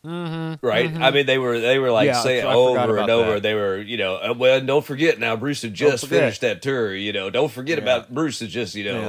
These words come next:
Speaker 1: Yeah.
Speaker 2: <laughs> It's
Speaker 1: That and Lionel Richie. By the way, Lionel Richie and Huey Lewis came off the best of everybody in that movie. Every time it cut
Speaker 2: Oh,
Speaker 1: to
Speaker 2: for
Speaker 1: them,
Speaker 2: sure.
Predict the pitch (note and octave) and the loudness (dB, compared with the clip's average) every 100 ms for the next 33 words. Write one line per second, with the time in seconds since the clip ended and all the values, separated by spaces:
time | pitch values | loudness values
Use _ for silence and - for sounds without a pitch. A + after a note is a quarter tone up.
0 | G#2 D3+ D3+ D#3 - - E3+ A3 D#3 C#3+ | -6 -8 -10 -12 -14 -10 -6 -6 -2 4
1 | D#3 D3+ C3+ C#3+ C#3 A#2+ B2+ - A2 E3 | 4 2 0 0 2 0 0 0 4 6
2 | D#3+ C3+ A#2+ C#3+ D#3 C3 C3+ - B2 A2 | 6 2 2 0 0 -2 -2 -2 -4 0
3 | A#2 A#2 G#2 G#2+ G2 - A#2 G#2 G2 - | 0 0 -2 -2 -4 -8 -8 -4 -6 -8
4 | F2+ F2 F#2 - F2 - G2+ F2+ E2 F2 | -8 -6 -6 -6 -12 -10 -8 -6 -6 -6
5 | E2+ E2+ E2 D#2 D#2+ C#2+ - A2+ B2 C#3 | -6 -8 -10 -10 -10 -12 -12 -6 -4 -4
6 | D3 C3+ A2+ - C3 G#2+ G#2+ G2+ G#2+ F#2 | -4 -6 -8 0 2 2 -2 -2 -2 -4
7 | E2 | -8